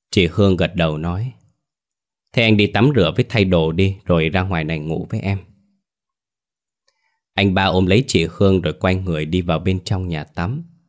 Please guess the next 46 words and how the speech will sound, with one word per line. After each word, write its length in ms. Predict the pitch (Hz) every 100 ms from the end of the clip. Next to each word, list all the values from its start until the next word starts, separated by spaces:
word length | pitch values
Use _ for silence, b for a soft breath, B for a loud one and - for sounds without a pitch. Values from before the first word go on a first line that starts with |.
| _ _ _ _ _
Lúc 160 | - 113
sau 340 | - 110 95 90
ánh 240 | - 110
đèn 240 | 117 78 78
điện 220 | 82 80
vụt 180 | 82 - -
tắt, 160 | 123 - _ _ _ _ -
thay 140 | 110
vào 180 | 92 80
đó 380 | 87 107 175 180
là 120 | 82 -
thứ 120 | 113 117
ánh 240 | 98 117
sáng 440 | - 92 110 151
mờ 140 | 85 76
mờ. 400 | 76 80 76 73 _ _ _ _ _ _ _ -
Ở 120 | 90 -
trên 220 | 123 113
giường, 300 | 101 82 82
chị 200 | - 78
Hương 240 | 82 113 104
đã 120 | 113 -
chìm 240 | 87 76
vào 160 | 76 76
giấc 320 | - 143 -
ngủ 220 | 82 82 -
từ 120 | 73
bao 260 | 90 90
giờ. 280 | 90 76 71 _ _ _ _ _ _ _ _
Anh 220 | 101 107
ba 120 | 107 104
nằm 260 | 87 78
xuống 340 | 78 95 135 -
ôm 200 | 98 95 -
chặt 160 | 85 -
lấy 220 | 90 139
chị, 300 | - 90 - _ _ _
rồi 160 | 85 78
chìm 220 | - 78
dần 280 | 76 80 73
vào 140 | 73 71
giấc 340 | - - -
ngủ. 200 | 78 - _ _ _ _ _ _ _ _ -
Bên 180 | 120 117
ngoài 240 | 95 80 -
cửa 160 | 80